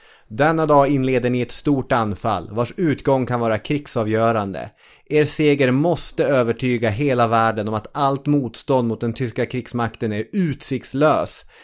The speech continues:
Dessutom kommer ett nytt svårt ryskt nederlag än mer förstöra tron på bolsjevikisk seger.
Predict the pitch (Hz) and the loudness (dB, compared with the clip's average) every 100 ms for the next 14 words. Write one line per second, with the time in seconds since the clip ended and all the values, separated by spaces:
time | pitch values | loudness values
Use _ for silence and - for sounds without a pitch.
0 | - - - - 170 180 208 160 175 151 | -20 -20 -20 -2 0 2 2 2 2 2
1 | 147 151 147 147 156 208 202 - 160 160 | 2 2 2 0 0 0 -4 -4 0 0
2 | 151 139 147 143 156 147 123 120 127 110 | 2 0 0 -2 -4 -2 0 2 4 2
3 | - 147 180 170 147 160 117 - 117 139 | 0 -2 0 0 2 2 0 -4 -4 0
4 | 127 123 135 139 123 113 113 123 123 - | 0 0 -2 -2 -2 -2 -2 0 -2 -2
5 | 127 117 117 123 - - 123 117 110 98 | -2 -2 -4 -6 -8 -6 -2 0 0 -4
6 | 69 | -8